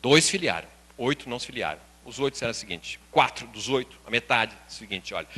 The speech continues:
eu não me filiei porque o sindicato é um bando de corrupto. Não tão nem aí pros trabalhadores, só pensam nele. É uma corrupela lá."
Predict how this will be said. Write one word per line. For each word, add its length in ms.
eu 80
não 140
me 80
filiei 320
porque 180
o 20
sindicato 520
é 20
um 40
bando 280
de 80
corrupto. 880
Não 160
tão 200
nem 160
aí 180
pros 140
trabalhadores, 640
só 120
pensam 440
nele. 580
É 60
uma 200
corrupela 680
lá." 120